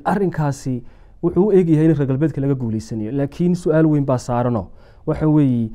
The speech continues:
ma fududa in waddamada reer galbeedka laga guulaysto. Sababta oo ah,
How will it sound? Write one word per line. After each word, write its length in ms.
ma 140
fududa 500
in 160
waddamada 320
reer 180
galbeedka 480
laga 180
guulaysto. 520
Sababta 480
oo 260
ah, 260